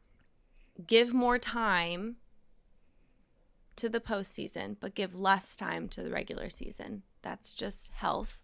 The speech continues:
Like, these players are banged up. And yeah, I guess I don't really have any. Do you guys have any other? I, travel, which is another thing for just giving more time. Reduce travel, more time. Um, I think if we learned anything from the bubble,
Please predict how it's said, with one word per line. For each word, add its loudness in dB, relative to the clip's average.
Like, -4
these -8
players -2
are 0
banged -2
up. 2
And 2
yeah, 6
I 8
guess 2
I 6
don't 2
really 2
have 2
any. 0
Do -6
you -2
guys -4
have -4
any -6
other? -4
I, 10
travel, 6
which 4
is 8
another 12
thing 4
for 4
just -4
giving 0
more 4
time. -2
Reduce 0
travel, 2
more -6
time. -8
Um, 6
I -2
think -4
if -6
we -2
learned -2
anything -6
from -10
the -8
bubble, -6